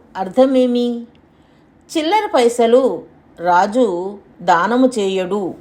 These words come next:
అన్నప్పుడు, చిల్లర పైసలను కూడా ఇయ్యడని కానీ, ఇయ్యలేడని కానీ అర్థం కాదు. విష్ణుదత్తుడు ఉద్ధరించబడెను, కార్తవీర్యుడు పతనము చెందెను.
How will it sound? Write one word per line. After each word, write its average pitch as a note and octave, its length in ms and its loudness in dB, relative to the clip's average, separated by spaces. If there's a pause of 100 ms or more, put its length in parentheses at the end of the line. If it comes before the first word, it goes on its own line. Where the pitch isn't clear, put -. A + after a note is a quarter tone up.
(360)
అన్నప్పుడు, B3+ 840 -2 (460)
చిల్లర D#4+ 420 2
పైసలను B3 680 4
కూడా A#3+ 560 0 (320)
ఇయ్యడని C4+ 500 -4
కానీ, E3 440 -6 (560)
ఇయ్యలేడని C#4+ 680 0
కానీ G3 640 -4 (300)
అర్థం E3+ 420 -4
కాదు. C#3+ 320 -10 (640)
విష్ణుదత్తుడు F#4+ 880 -4 (400)
ఉద్ధరించబడెను, G3 960 -2 (540)
కార్తవీర్యుడు A3+ 1000 2 (500)
పతనము F#3+ 540 -2
చెందెను. D3+ 400 -4